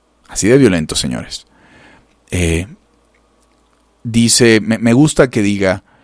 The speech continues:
la primera consiste en obligar a las personas a inscribirse en un colegio autorizado al efecto. Me gusta que no lo, eh, en este caso, en este párrafo, no lo adornen, eh, aún más.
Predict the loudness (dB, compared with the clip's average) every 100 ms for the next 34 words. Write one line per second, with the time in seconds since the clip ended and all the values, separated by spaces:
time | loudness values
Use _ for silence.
0 | _ _ _ -4 -4 0 0 0 0 -2
1 | -4 -6 -4 -4 -2 -2 -2 -4 -6 -2
2 | 0 0 -2 -6 -8 -8 -10 -10 -8 -8
3 | -8 -12 -10 -8 -6 -6 -8 -6 -6 -6
4 | -6 -12 -12 _ _ -2 0 -2 -2 -2
5 | -2 -4 -6 -10 -12 -8 0 0 2 0
6 | 0 -2 0 2 2 0 -6 -20 _ _
7 | _ _ -14 -8 -4 0 0 -2 -2 0
8 | -2 -4 -6 -6 -2 0 0 -2 -4 -4
9 | 0 2 0 -2 -8 -2 0 2 2 0
10 | -4 -8 -10 -14 _ _ _ _ _ _
11 | _ -10 -4 -2 -2 -6 -14 _ _ _
12 | -6 -2 0 -2 -2 -4 -4 -6